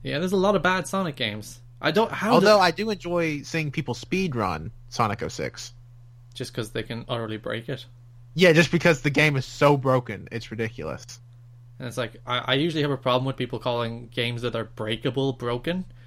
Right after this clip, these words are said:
Speaker 1: It's like, y-,
Speaker 2: Yeah.
Speaker 1: you know, if you can play through a game without coming across any of these problems, it's not a broken game. It's a breakable game. There's a difference. Sonic
Speaker 2: Yeah.
Speaker 1: oh six is just broken. <laughs>
Speaker 2: Yeah, no. Like, that's my favorite thing about speedrunners. Like, "Yeah, this game's broken." They're like,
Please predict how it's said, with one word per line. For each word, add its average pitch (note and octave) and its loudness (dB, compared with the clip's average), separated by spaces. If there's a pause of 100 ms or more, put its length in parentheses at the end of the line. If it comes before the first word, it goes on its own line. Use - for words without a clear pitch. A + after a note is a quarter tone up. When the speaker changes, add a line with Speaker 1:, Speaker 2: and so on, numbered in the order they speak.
(100)
Speaker 1:
It's - -12
like, E3+ -2
y-, F#3 -8
Speaker 2:
Yeah. G3 0
Speaker 1:
you G3 -6
know, G#3+ 2
if G#3+ -6
you - -6
can G3+ -4
play B3 0
through G#3 0
a C#3+ 0
game B2 -2
without A#2 -2
coming A#2 -4
across G#2+ -2
any G#2+ -8
of G#2 -8
these G#2 -8
problems, A2+ -6
it's C#3+ -4
not C#3 0
a C3 0
broken A2 -12
game. C3+ -6 (880)
It's - -2
a A#2+ -2
breakable C#3 0
game. G2+ -6
There's A2 -4
a D3 0
difference. A2 -4 (480)
Sonic - 2
Speaker 2:
Yeah. - 2
Speaker 1:
oh C3+ 0
six - 0
is A2 -10
just - -10
broken. - -4
<laughs> - -20 (640)
Speaker 2:
Yeah, A2 2 (120)
no. A2 4 (100)
Like, D#3+ 4
that's F3+ 4
my G3 6
favorite D#3 0
thing D3+ -2
about C3+ 0
speedrunners. B2 -4
Like, C3 2
"Yeah, E3 6
this D#3+ -4
game's D#3+ 0
broken." C3 2
They're C3+ 0
like, B2 4